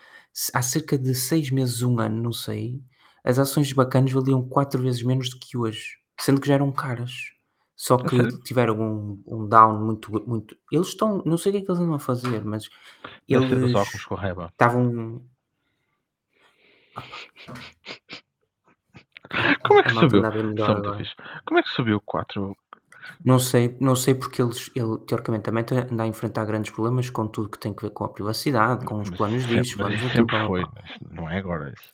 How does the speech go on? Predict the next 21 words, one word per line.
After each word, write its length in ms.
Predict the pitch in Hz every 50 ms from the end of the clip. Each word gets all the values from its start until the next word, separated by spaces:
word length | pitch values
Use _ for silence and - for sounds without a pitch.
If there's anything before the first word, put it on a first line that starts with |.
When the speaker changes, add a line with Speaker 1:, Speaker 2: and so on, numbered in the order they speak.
| - - -
Speaker 1:
Sim, 340 | - - - - 127 123 123
mas 180 | 120 120 -
houve 160 | 131 127 - -
uma, 280 | 123 120 117 - - - _ _ - - - _
mas 320 | - 131 127 123 120 107 113
houve 200 | 123 110 107 110
um 40 | 120
momento 880 | 117 117 117 117 120 123 123 127 127 127 - 131 131 135 135 - - - _ _ _ _ _ _ _ _ _ _ _ _ _ - -
ou 60 | 131
seja, 340 | - - 123 104 113 113 - -
houve 180 | 135 120 117
uma, 140 | 127 127 127
uma 120 | 127 120 110
altura 360 | 104 107 107 - - 110 104
que 100 | 104 -
ele 60 | 117 113
já 140 | 110 117
tinha 220 | 117 - - 123 117
um 80 | 117
valor 300 | 110 107 110 107 107 104
de, 100 | 101 110